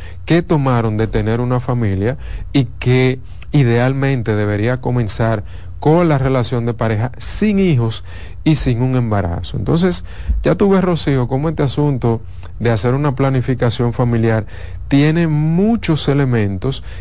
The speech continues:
tiene muchos planos y tiene muchos escenarios que van mucho más allá de la famosa pastillita que todo el mundo se pone en su cabeza cuando le hablan de planificación familiar. Pastilla. O sea, al, al cerebro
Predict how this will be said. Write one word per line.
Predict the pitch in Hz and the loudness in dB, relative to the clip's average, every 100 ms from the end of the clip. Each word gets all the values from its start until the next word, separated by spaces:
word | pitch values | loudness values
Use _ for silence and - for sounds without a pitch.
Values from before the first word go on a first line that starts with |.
| - | -4
tiene | 143 160 175 | 2 2 4
muchos | 165 185 233 262 - 175 - | 2 2 2 0 -2 -4 -4
planos | - 120 110 107 117 - - - - | 0 2 2 0 -4 -8 -12 -10 0
y | 131 | 0
tiene | 127 139 156 | 2 2 2
muchos | 151 160 151 143 | 2 0 0 0
escenarios | 147 143 131 123 120 113 | 0 0 0 2 0 0
que | 123 | 0
van | 127 | 2
mucho | 151 170 165 | 2 0 0
más | 147 147 | 2 2
allá | 139 107 104 - - - - | 2 0 -2 -4 -10 -12 -8
de | - 113 | 0 2
la | 113 | 2
famosa | 113 107 117 127 127 | 2 2 2 2 0
pastillita | 123 120 127 110 107 98 104 | 0 -2 0 0 0 0 -2
que | - | -4
todo | - 123 127 123 | -2 2 4 4
el | |
mundo | 113 123 113 95 92 - - - | 2 2 0 -2 -6 -8 -12 -10
se | - - 110 | -6 0 0
pone | 90 123 127 | 2 2 2
en | 127 | 2
su | 123 | 0
cabeza | 120 120 120 113 | 0 2 2 2
cuando | 110 113 110 | 0 0 2
le | 110 | 2
hablan | 113 123 123 | 2 2 0
de | |
planificación | 110 120 117 104 110 107 120 | 0 0 0 0 0 2 2
familiar. | 120 120 120 127 120 - - - | 2 2 2 2 0 -4 -12 -2
Pastilla. | - 123 156 147 110 87 - - - | 2 4 4 4 2 -2 -8 -14 -8
O | 113 | -2
sea, | 113 156 117 - - - - | 0 2 0 -4 -12 -14 -2
al, | 135 139 | 0 0
al | 147 147 | 0 0
cerebro | - 151 151 240 175 127 113 | 0 0 2 2 2 0 -2